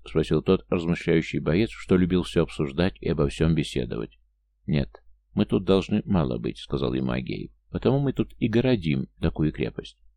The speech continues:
А если б в два наката строили, тогда бы многие, правда, век тут вековали, а один накат все на вечность бы легли». «До самого воскрешения убитых, что ли, пока наука за силу возьмется?»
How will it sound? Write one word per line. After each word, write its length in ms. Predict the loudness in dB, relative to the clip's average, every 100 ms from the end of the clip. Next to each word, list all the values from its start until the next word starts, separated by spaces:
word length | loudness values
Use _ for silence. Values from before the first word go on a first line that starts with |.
| _ _ _ _
А 120 | 2 2
если 220 | 2 -2
б 40 | -4
в 120 | 2
два 140 | 2
наката 440 | 2 0 -2 -2 -4
строили, 480 | 0 0 0 -4
тогда 320 | -4 -4 0 2
бы 120 | 2
многие, 360 | 2 0 0
правда, 320 | 0 2 2 2
век 220 | 2 0
тут 180 | -4 -2
вековали, 600 | 0 0 2 0 -2 -4
а 100 | 0
один 280 | 0 2 0
накат 360 | 0 -2 -4 -8
все 340 | -14 0 2 2
на 140 | 0
вечность 380 | 0 -2 -8 -6
бы 100 | -6
легли». 400 | -6 -6 -10 -12 _ _ _ _ _ _ _ _ -6
«До 160 | -2
самого 380 | 0 2 2 2
воскрешения 600 | 0 -2 -2 2 4 4
убитых, 460 | 2 2 2 2 -2
что 180 | -4
ли, 60 | -4
пока 260 | -6 -4 0
наука 320 | 2 0 0
за 180 | 2 2
силу 300 | 0 2 4
возьмется?» 680 | 4 2 -6 -8 -10 -12